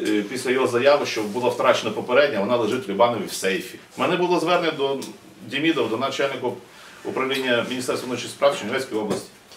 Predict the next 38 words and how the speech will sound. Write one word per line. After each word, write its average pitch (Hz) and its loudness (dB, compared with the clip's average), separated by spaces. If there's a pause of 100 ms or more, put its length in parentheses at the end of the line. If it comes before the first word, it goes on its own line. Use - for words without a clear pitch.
(220)
Чи 120 -4
знають 160 4
вони 156 0
про 151 -4
ті 156 0
факти, - 2
що 120 -6
коли 143 0
він 139 -6
за-, 139 2
повідомив, 143 0
що - -2
вона 127 2
втрачена, 180 0 (200)
вона 165 6
спокійно 214 -2
лежала 165 6
у 127 -2
неї 160 2
в - -14
сейфі? - -4 (1900)
Тобто 110 -8 (200)
це 127 -6
було 143 0
що? - -2 (540)
Він 117 -2
вів 143 2 (100)
в 139 2
оману 160 4 (140)
чи 131 -6
збрехав? 180 0 (680)
Чи 156 -2
як? - -2 (1600)
Що 180 4
ви 185 6
робите 165 2
з 151 -4
цими 135 -6